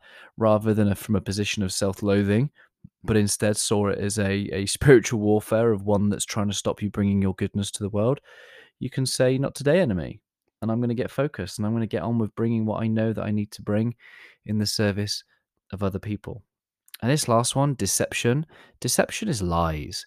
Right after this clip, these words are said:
It's stories that we might tell about ourselves, stories we might tell about the world or other people that just aren't true. And for some reason, they discourage us.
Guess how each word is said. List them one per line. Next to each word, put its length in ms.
It's 420
stories 720
that 80
we 80
might 260
tell 160
about 240
ourselves, 560
stories 300
we 40
might 140
tell 180
about 200
the 60
world 340
or 80
other 120
people 640
that 180
just 220
aren't 240
true. 340
And 100
for 80
some 240
reason, 300
they 80
discourage 640
us. 380